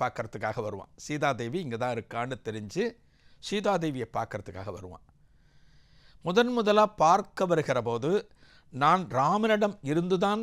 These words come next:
தூதுவனாக வருகிறேன்" அப்படின்னு தெரிவிப்பதற்காக என்ன, ஒரு மோதிரம்,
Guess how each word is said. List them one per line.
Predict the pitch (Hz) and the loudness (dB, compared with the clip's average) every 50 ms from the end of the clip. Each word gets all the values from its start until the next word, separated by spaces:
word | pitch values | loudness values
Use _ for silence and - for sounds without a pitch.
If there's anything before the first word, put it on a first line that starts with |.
| 208 - | -8 -6
தூதுவனாக | _ - 170 185 180 196 185 196 190 190 190 196 180 147 165 | _ 0 0 2 2 2 2 2 2 4 2 2 2 0 -2
வருகிறேன்" | 147 147 156 143 - 151 156 160 165 165 156 - - _ _ _ _ | -2 0 0 0 0 0 2 2 0 0 -4 -10 -16 _ _ _ _
அப்படின்னு | 123 131 131 139 160 165 180 208 220 - - _ | 0 0 2 2 0 0 0 0 -2 -4 -2 _
தெரிவிப்பதற்காக | - 143 147 160 185 185 - 151 139 135 - - - 117 117 - 165 185 214 202 - _ _ _ _ | 0 0 0 0 -2 -2 -4 -2 -2 -2 -4 -2 -2 -4 0 2 2 0 0 0 -6 _ _ _ _
என்ன, | 135 147 165 175 175 175 185 196 180 - _ _ _ | -4 0 2 4 4 4 4 0 -4 -12 _ _ _
ஒரு | - 170 202 | 2 2 2
மோதிரம், | 196 147 139 147 147 135 123 113 - | 2 0 -2 0 0 -2 -4 -4 -8